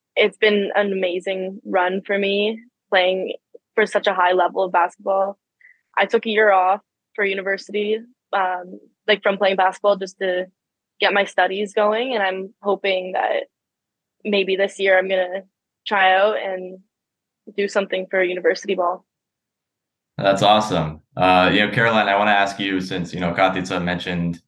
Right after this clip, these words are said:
Speaker 2: she saw it on an Instagram ad. Uh, where did you, where did you hear about, you know, this, these Croatian World Games, and how did you first get involved? You mentioned this was your,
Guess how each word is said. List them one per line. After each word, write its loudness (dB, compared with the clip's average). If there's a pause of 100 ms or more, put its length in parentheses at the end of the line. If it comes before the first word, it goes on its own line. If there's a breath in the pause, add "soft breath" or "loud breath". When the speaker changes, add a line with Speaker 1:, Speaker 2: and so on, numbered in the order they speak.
(140)
Speaker 2:
she -4
saw 4
it 2
on 4
an 0
Instagram 0
ad. 0 (400 soft breath)
Uh, 2
where 0
did 4
you, 4 (180)
where 2
did 4
you 2
hear 0
about, -4 (220)
you -8
know, -4
this, -8
these -2
Croatian 2
World 2
Games, 2
and -2
how 0
did -4
you -4
first -4
get -2
involved? -4
You -8
mentioned -2
this -2
was -4
your, -2